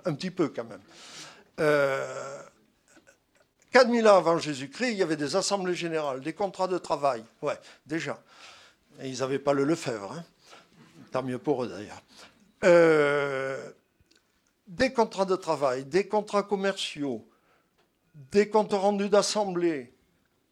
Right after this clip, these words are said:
une comptabilité. Alors, la co-, la comptabilité, je vous la passe parce que c'est, elle est en base soixante.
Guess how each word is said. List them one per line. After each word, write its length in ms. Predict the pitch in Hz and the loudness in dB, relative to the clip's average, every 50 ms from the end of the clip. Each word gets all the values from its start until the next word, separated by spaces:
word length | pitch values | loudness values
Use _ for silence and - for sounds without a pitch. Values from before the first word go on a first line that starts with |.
| _ _ _ _ _ _ _ _ _ _ _ _ _ _ _ _ _ _ _ _ _ _ _ - _ _ - | _ _ _ _ _ _ _ _ _ _ _ _ _ _ _ _ _ _ _ _ _ _ _ -20 _ _ 0
une 240 | 214 247 262 233 | 2 4 4 4
comptabilité. 840 | 214 220 220 220 196 - 214 196 175 202 214 185 - - 170 131 - - | 4 4 4 4 4 4 2 2 2 -2 -8 -6 -4 -4 -4 -4 -4 -4
Alors, 200 | 143 143 143 151 | -2 -2 -2 0
la 140 | 160 156 | 0 -2
co-, 220 | 151 - - 175 160 | -2 0 2 2 2
la 140 | 160 165 156 | 2 -2 -2
comptabilité, 880 | - 151 143 123 143 131 131 135 135 135 - - 208 214 214 196 160 | -2 -4 -2 -2 -2 -4 -4 -6 -10 -8 -6 -4 -4 -2 -2 -4 -4
je 160 | 127 - - | -6 -6 -6
vous 140 | 143 135 139 | -8 -4 -2
la 100 | 143 135 | 0 0
passe 320 | 135 - 226 202 - - - | 2 2 2 2 0 -2 -6
parce 240 | - 147 139 - | -6 -6 -6 -6
que 140 | - - 151 | -6 -8 -10
c'est, 460 | 131 - - - 139 - - _ - | -8 -6 -6 -6 -8 -8 -10 _ -12
elle 220 | - - 147 143 143 | -8 -6 -6 -4 -4
est 160 | 135 139 - | -4 -4 -4
en 100 | 135 127 | -4 -4
base 480 | 123 127 131 135 151 156 139 117 117 117 | -4 -4 -2 0 2 2 2 0 -4 -8
soixante. 720 | 110 - - 175 135 - - - - 170 160 - - - | -10 -6 -4 -4 -4 -4 -6 -8 -8 -10 -12 -14 -16 -20